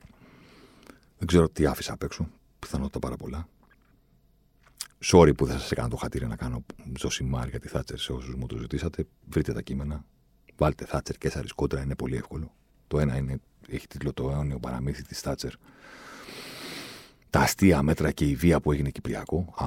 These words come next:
είχα βάλει τίτλο μεγάλο. Και το άλλο είναι, ε, «Θάτσερ και ποδόσφαιρο, παραμύθι χωρίς δράκο». Το ένα έχει γραφτεί το δεκατρία, το άλλο έχει γραφτεί το δεκαπέντε, δεκαέξι, ε, κάτι τέτοιο.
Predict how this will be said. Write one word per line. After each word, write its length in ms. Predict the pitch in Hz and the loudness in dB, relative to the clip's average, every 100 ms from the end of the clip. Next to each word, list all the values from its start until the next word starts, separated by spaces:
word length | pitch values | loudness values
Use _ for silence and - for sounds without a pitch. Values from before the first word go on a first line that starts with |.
| 117 - | -4 -6
είχα 140 | 78 | -4
βάλει 140 | 78 | -4
τίτλο 560 | 82 90 107 98 98 101 _ _ _ - | -4 -2 -2 -2 -6 -12 _ _ _ -8
μεγάλο. 480 | 85 85 60 90 - _ - | -6 -4 -4 -6 -12 _ -14
Και 100 | - | -2
το 140 | 90 | 4
άλλο 200 | 113 98 | 6 6
είναι, 420 | 98 107 101 95 - | 6 6 4 2 -4
ε, 100 | - | -10
«Θάτσερ 320 | 73 92 87 78 | -4 -2 -2 -2
και 100 | 69 | -2
ποδόσφαιρο, 320 | 73 85 80 | -2 0 -2
παραμύθι 340 | 76 73 80 | -2 -4 -4
χωρίς 240 | - 69 67 | -4 -4 -4
δράκο». 260 | 67 - | -6 -6
Το 100 | - | -4
ένα 140 | 80 78 | -2 -2
έχει 140 | - | -4
γραφτεί 240 | 67 - | -6 -6
το 100 | - | -6
δεκατρία, 640 | 64 - - - 92 98 90 | -6 -6 -6 2 4 6 2
το 120 | 76 | -2
άλλο 160 | 78 80 | 0 0
έχει 120 | - | -2
γραφτεί 260 | 73 67 76 | -6 -4 -2
το 140 | 71 | -2
δεκαπέντε, 580 | 58 - - - 73 73 | -4 -10 -14 -8 -4 -4
δεκαέξι, 380 | 58 67 - - _ - - - | -4 -10 -10 -14 _ -20 -20 -16
ε, 40 | - 73 - - - | -12 -12 -12 -12 -14
κάτι 240 | - - | -14 -10
τέτοιο. 300 | - - | -10 -10